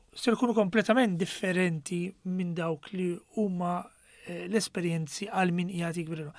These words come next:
Taħseb se nkunu qed inħarsu lejn il-mewt b'mod differenti li kieku kellna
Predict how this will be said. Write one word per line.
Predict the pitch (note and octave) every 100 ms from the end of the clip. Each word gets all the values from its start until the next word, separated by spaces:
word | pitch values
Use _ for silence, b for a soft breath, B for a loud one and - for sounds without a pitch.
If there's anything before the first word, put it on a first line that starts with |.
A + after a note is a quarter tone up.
| B B B B
Taħseb | - A#3 B3
se | - A3
nkunu | - A3
qed | G#3 G3+
inħarsu | F#3 F#3+ F3 -
lejn | G3 F#3+ F#3 F#3+
il-mewt | - G#3 G3 F#3+ F3+ E3+
b'mod | F3+ F3+ F3 F3+
differenti | E3+ - F#3+ F3 E3
li | C#4+ B3
kieku | A3+ -
kellna | G3 F#3 F3+